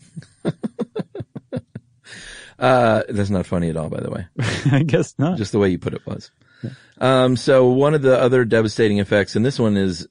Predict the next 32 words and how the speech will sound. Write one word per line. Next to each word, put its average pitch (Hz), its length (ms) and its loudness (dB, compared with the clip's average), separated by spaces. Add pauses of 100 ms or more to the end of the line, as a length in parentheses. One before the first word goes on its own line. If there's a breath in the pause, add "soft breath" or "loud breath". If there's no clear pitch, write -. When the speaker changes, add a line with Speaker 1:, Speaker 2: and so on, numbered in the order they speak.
Speaker 2:
um, 85 460 -4 (920 soft breath)
kinda 165 240 0
tougher 117 400 0
to 110 140 -2
predict 107 480 0
because 98 220 -4
we've, 98 200 -2 (540)
don't, - 240 -2 (160)
haven't 104 260 -2
really 104 220 0
seen 120 500 -2
what 107 220 -2
can 95 140 -2
happen 101 520 -2
with 98 160 -4
our 90 200 0 (100)
living 98 420 0
human 107 280 -2
eyeballs, 90 540 -2 (540 soft breath)
but 110 200 2
ecosystems. 92 920 -4
Um, 92 440 -2 (560 soft breath)
and 92 160 -4
I 92 100 -4
think - 220 -8
we 104 80 -2
did, 110 240 -4 (560)
did 90 120 -8
we 92 60 -4
do 110 140 -4
one 131 100 -2
on 90 280 -4